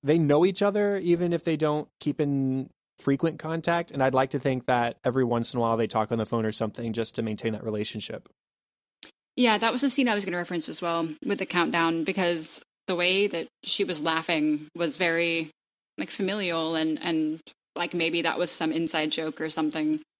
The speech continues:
Speaker 2: Uh, so I feel like, at least as kids, they were probably, you know,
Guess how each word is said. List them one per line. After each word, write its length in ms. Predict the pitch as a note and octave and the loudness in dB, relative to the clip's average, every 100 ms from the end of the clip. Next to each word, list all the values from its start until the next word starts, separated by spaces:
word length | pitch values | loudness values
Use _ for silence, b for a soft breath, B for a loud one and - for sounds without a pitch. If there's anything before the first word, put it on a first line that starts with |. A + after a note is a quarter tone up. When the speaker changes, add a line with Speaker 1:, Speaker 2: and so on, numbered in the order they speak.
| _ | _
Speaker 2:
Uh, 360 | - E3 D#3 D3+ - _ _ _ _ _ _ | -2 2 2 0 -6 _ _ _ _ _ _
so 200 | - G#3 - _ _ _ _ _ _ | -4 -4 -4 _ _ _ _ _ _
I 80 | G3 | -2
feel 120 | G3+ C4 | 2 2
like, 200 | A#3 - _ _ - | 2 -6 _ _ 2
at 160 | G3+ | 4
least 200 | A#3 B3 | 2 0
as 140 | F#3+ - | -2 -2
kids, 520 | - F#3 D#3+ E3 - | -6 -4 -4 -4 -4
they 120 | E3+ | -4
were 120 | D#3+ D3+ | -4 -4
probably, 640 | E3 D#3 D3+ D#3+ D#3 D#3 D#3 _ _ _ _ _ _ _ _ | -6 -6 -4 -4 -2 -4 -8 _ _ _ _ _ _ _ _
you 80 | F#3 | -4
know, 200 | E3 | -4